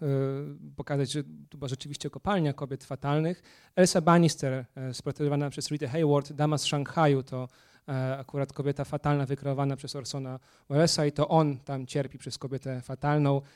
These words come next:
E, wygrywa i przegrywa jednocześnie. To jest też, e, często, e, charakterystyczne dla mężczyzn związanych z kobietami fatalnymi.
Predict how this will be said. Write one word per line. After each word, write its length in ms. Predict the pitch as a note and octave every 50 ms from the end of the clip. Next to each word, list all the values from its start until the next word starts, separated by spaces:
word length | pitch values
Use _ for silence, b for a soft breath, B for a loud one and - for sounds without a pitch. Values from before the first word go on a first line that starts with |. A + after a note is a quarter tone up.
| b b b b b b b _ E3
E, 460 | C#3 C#3 C3+ C3+ C3+ C3+ C3+ C3 C3 - _ -
wygrywa 440 | C#3 D3+ E3 D3 F3 F#3+ F3 E3 E3
i 60 | D#3+
przegrywa 460 | - - E3+ D3 D#3+ E3+ D#3+ D3 D3
jednocześnie. 640 | C#3 B2+ B2+ C3 - - C#3+ C3+ A#2+ - B2 A#2 -
To 100 | - C#3
jest 140 | A#2+ -
też, 420 | - C#3 C3+ B2+ - - - - C#3+
e, 320 | C3+ C3+ C3+ C3 C3 B2+ B2+
często, 640 | - C#3 C3 B2 - - C#3 C3 C3 C3 B2+ C3 C#3+ C#3+
e, 760 | C3 C3 C#3 - - C#2+ C#2+ - - - G1+ G1+ G1+ - A#1 A1 - - - - A1+ - A#1+ - G2 - - F#3 G3 _ B3 F#3 F3 _ _ - D#3 - -
charakterystyczne 720 | C#3+ D3 C#3+ C#3+ - - D3 C#3 - - D#3 C#3 - C#3+
dla 100 | C#3 C#3
mężczyzn 480 | C3+ C#3+ C#3 C3 - - C3 A#2 A#2 B2
związanych 420 | A#2 B2 B2 A#2+ B2+ B2 A#2+ A#2+
z 40 | -
kobietami 360 | C3 B2+ A#2+ - C3 B2+ B2
fatalnymi. 580 | - C#3 C3 - B2+ B2+ C#3+ D3+ D3+ D3+ D3+